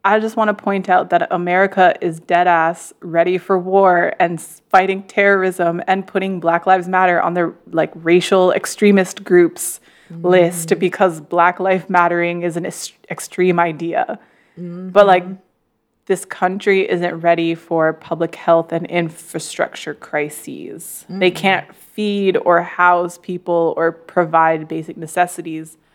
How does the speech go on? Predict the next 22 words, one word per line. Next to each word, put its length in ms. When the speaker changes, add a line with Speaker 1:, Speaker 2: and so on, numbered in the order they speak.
Speaker 1:
of 180
life. 400
Actually, 480
you 80
know 80
what? 260
It's 120
not 180
that 100
they 100
can't, 460
but 140
that 200
they 220
choose 760
not 440
to 500
for 420
those 580
who 260
are 220
not 600